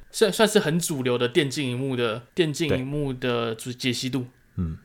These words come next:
Speaker 2: 我意思就是说，就是我，我有很多，我，我有，我有很多的这个串流媒体的订阅内容，但是大部分都没有办法在我使用正常情况下提供四K的影音内容，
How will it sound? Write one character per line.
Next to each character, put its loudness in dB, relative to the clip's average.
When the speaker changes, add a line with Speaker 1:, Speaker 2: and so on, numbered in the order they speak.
Speaker 2:
我 2
意 4
思 -2
就 4
是 -2
说， 2
就 -6
是 -2
我， 2
我 6
有 10
很 2
多， 2
我， 2
我 6
有， 8
我 2
有 8
很 0
多 2
的 2
这 -2
个 0
串 0
流 2
媒 0
体 -8
的 -6
订 0
阅 0
内 4
容， -2
但 2
是 0
大 2
部 2
分 2
都 2
没 2
有 -6
办 2
法 -2
在 2
我 0
使 -6
用 2
正 -2
常 -2
情 -8
况 -2
下 -6
提 -8
供 0
四 -2
K -2
的 -6
影 0
音 2
内 2
容， -8